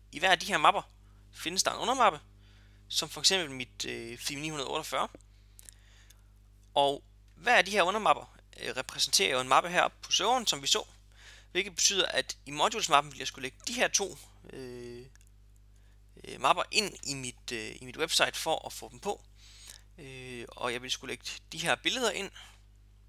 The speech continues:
og jeg vil skulle lægge mit theme ind manuelt. Det, det er til dem, der, der måske foretrækker den manuelle installationsmetode. Øh, nu er min, øh, PrestaShop færdig med at køre, øh,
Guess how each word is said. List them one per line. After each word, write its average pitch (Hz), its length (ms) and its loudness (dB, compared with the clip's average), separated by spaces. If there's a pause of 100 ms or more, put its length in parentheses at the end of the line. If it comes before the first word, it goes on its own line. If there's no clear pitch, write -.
(920)
og - 160 0
jeg 147 80 0
vil 147 80 -8
skulle 147 140 -6
lægge 147 160 -6
mit 147 140 -8
theme 120 200 -12
ind - 80 -16 (1000)
manuelt. - 440 -14 (1900)
Det, 196 240 4
det 240 80 0
er 220 40 2
til 160 120 4
dem, 190 120 2
der, 160 160 10
der 120 80 2
måske 135 300 -2
foretrækker 131 560 -4
den 127 100 -12
manuelle 131 460 0
installationsmetode. - 760 -12 (1300)
Øh, 123 220 -18
nu 220 160 -6
er 196 60 0
min, 143 280 -4
øh, 117 760 -8
PrestaShop - 360 0
færdig 160 260 2
med 151 120 -2 (140)
at 131 100 -10
køre, - 580 -14
øh, - 100 -18